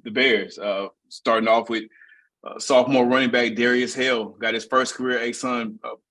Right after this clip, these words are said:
offensive player of the week, the season best, one hundred fourteen yards on seventeen carries, three passes for twenty-two yards. That was, I mean, he accounted for three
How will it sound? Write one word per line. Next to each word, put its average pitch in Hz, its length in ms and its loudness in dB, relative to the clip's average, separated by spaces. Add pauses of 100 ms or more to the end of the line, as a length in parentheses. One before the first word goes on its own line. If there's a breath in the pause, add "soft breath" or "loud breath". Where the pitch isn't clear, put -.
offensive 131 460 0
player 131 200 2
of 120 60 0
the 120 60 -2
week, 131 340 0 (520)
the - 100 -16
season - 300 2 (300)
best, 123 260 2
one 110 180 -6
hundred 123 340 -2
fourteen 123 380 0
yards 123 420 2
on 110 120 -8
seventeen 123 600 -4
carries, 127 580 0 (400)
three 131 200 0
passes 120 400 -4
for 113 100 -12
twenty-two 127 400 0
yards. 127 440 2
That 113 220 -6
was, - 160 -20
I 127 40 -4
mean, 123 180 4
he 135 240 4 (340 loud breath)
accounted 151 380 2
for 135 240 2 (260)
three 180 440 -2